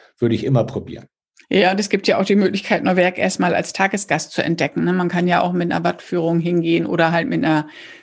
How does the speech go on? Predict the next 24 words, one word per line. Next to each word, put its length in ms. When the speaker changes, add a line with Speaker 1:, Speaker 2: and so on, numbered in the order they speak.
Speaker 2:
mit 120
einer 320
Wattwagenfahrt 720
hin 200
und 180
dann 160
mit 140
der 280
Flipper 400
wieder 220
zurück, 340
die 140
ab 160
Ostern 380
wieder 200
fährt, 420
wenn 200
erstmal 680
Gäste 340
wieder 200
erlaubt 440
sind, 260
ne? 360
Speaker 1:
Genau, 500